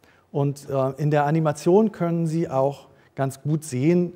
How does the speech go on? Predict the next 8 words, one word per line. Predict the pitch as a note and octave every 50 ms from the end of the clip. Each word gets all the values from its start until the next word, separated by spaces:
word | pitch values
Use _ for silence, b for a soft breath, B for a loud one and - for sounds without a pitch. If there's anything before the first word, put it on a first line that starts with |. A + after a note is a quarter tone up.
| - -
wie | D3 D3+ F3+ E3+
dadurch | D3 C3+ B2+ C#3 D#3 E3 D#3+ E3 F3+ F#3+ G3 G#3 G#3 G#3 G#3 -
natürlich | D#3+ D#3 D#3 D#3 - - D3+ D#3 D#3 D#3 D#3 -
eine | C#3 C#3+ C3+
Schleifenbewegung | - - A#2+ C3 D3+ D#3+ - E3+ D3+ C3+ C3 G#2+ B2+ B2+ B2 B2+ B2+ B2 A#2+ A#2+
insgesamt | - A#2+ - - C3 A2 A#2+ A#2 A#2 A#2 -
zustande | - A#2 - - B2 D3 E3+ E3+ E3
kommt | - - D3 C#3 C#3+ C#3 B